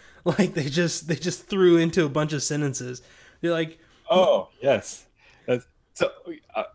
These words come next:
Speaker 2: let's go back to, to one thing you said earlier about the, uh, "Oh, we're changing," what is it, "changing directions," or, uh,
Speaker 1: Yeah.
Speaker 2: so, so, yeah. God, that drives me nuts, because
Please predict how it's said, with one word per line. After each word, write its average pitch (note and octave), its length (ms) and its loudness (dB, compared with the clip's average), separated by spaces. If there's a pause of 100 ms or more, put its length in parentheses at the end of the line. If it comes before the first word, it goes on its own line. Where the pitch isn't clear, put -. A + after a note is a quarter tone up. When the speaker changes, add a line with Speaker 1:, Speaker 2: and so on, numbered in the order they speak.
Speaker 2:
let's C3+ 140 -2
go D#3 140 2
back C#3+ 200 2
to, B2 220 0
to B2 120 -6
one C3 160 0
thing C3 140 0
you A2+ 100 2
said A2 200 -2
earlier A2+ 340 2
about G2+ 440 -2
the, G2+ 260 0
uh, F#2+ 80 -2
"Oh, A2+ 120 2
we're G2+ 100 2
changing," G#2+ 800 0
what A2 140 -2
is G2+ 80 0
it, G2 120 -10
"changing A2+ 360 -2
directions," A#2 760 -2
or, F#2+ 280 -4
uh, F#2 300 -2 (180)
Speaker 1:
Yeah. B2+ 340 -2
Speaker 2:
so, A#2 180 -6 (100)
so, - 180 -16 (340)
yeah. B2 380 0 (500)
God, A#2 260 -2 (220)
that C#3 280 -4
drives B2+ 340 -2
me A2+ 80 0
nuts, B2 460 0
because G#2 520 -4